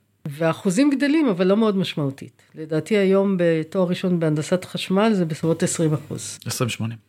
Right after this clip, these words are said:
Speaker 1: כבר הזכרתי שאני שואלת, אה, סטודנטים, "אתם יודעים למה אתם לומדים הנדסת חשמל?" יש תדמית. אה, והתדמית שכרוכה בזה, זה כמה שזה פחות, אה, קשור לבני אדם. ככל שבאמת, אה, עובדים,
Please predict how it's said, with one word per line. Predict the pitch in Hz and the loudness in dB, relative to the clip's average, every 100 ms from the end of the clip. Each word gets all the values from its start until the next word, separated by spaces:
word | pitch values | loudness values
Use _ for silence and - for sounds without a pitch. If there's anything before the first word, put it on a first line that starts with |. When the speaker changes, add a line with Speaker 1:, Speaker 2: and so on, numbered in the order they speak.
| - | -6
Speaker 1:
כבר | 185 | -4
הזכרתי | 165 - 247 220 - | -2 0 -2 0 0
שאני | 190 175 | 2 2
שואלת, | 180 190 202 202 196 | 2 2 2 -2 0
אה, | 180 175 160 | 2 2 0
סטודנטים, | - 180 190 196 202 | -2 0 2 2 0
"אתם | 170 170 | 2 2
יודעים | 165 190 | 4 4
למה | 185 | 4
אתם | 185 185 | 2 2
לומדים | 175 170 185 180 | 2 2 4 2
הנדסת | 165 156 175 | 0 -4 -8
חשמל?" | 180 190 190 | -8 -4 0
יש | 196 | 0
תדמית. | 226 170 160 - _ _ _ _ _ _ _ _ _ _ - | 0 0 -2 -4 _ _ _ _ _ _ _ _ _ _ -4
אה, | 165 156 151 143 156 | 0 2 2 0 -6
והתדמית | 139 156 143 160 190 240 | -4 -4 -2 0 2 2
שכרוכה | 196 - 160 160 - 381 | -2 -8 -14 -6 0 0
בזה, | 247 254 254 | -2 -4 -4
זה | 190 | -4
כמה | 190 226 240 | -2 -2 -2
שזה | 226 208 | -2 -4
פחות, | 202 - 220 226 214 175 _ | -4 -2 -2 -2 -6 -8 _
אה, | 160 - | -18 -6
קשור | 185 226 208 | -2 2 2
לבני | 185 165 165 | 2 2 0
אדם. | 143 123 117 - _ _ _ _ _ _ - _ _ _ - | 0 0 -2 -8 _ _ _ _ _ _ -20 _ _ _ -10
ככל | - 240 269 | -4 2 2
שבאמת, | - 277 233 202 170 180 220 226 226 | 2 0 0 0 -2 -2 -2 -2 -2
אה, | 202 185 175 | -2 0 0
עובדים, | 165 151 190 208 | -2 -4 -6 -6